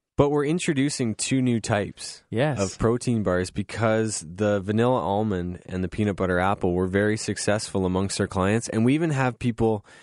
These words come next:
Speaker 1: a-, and this is, uh, out for the listeners, if you want some protein bars, call us. Uh, you know, we can get them for you.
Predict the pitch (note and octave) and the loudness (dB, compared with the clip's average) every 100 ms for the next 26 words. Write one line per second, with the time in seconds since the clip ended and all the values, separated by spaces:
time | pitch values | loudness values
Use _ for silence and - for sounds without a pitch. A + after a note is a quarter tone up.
0 | - _ _ _ _ E2 - G#2+ G#2 F#2+ | -20 _ _ _ _ -6 -4 0 0 0
1 | C#2+ B2+ C3+ C3+ B2 A2+ A2 A#2 B2 G#2+ | 0 0 2 2 2 0 -2 -2 -2 0
2 | G#2+ A#2 C3 A#2 F#2+ A#2+ C#3+ D3 C#3+ B2 | 2 0 0 0 0 0 0 2 0 0
3 | A2 G#2+ A2 A#2+ A#2+ A#2 A#2 - - A#2+ | 0 2 2 2 2 2 0 -4 -2 0
4 | B2+ C3+ C#3 - G2+ - F2 F2+ F2 F#2 | 2 0 -2 -8 -10 -6 -2 -2 -2 0
5 | G2+ G2+ G2+ G2 G#2+ - A2 G#2+ A2 A2 | 0 0 0 0 0 0 -2 0 2 2
6 | A2 A2 | 2 0